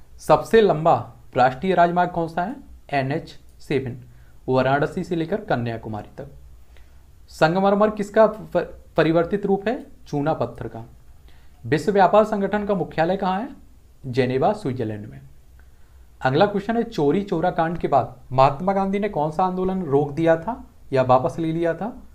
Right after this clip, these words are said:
तो ये था असहयोग आंदोलन, असहयोग आंदोलन।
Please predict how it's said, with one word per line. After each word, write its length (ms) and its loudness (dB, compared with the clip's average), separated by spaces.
तो 80 2
ये 140 4
था 40 6
असहयोग 640 -2
आंदोलन, 480 0
असहयोग 640 -2
आंदोलन। 440 0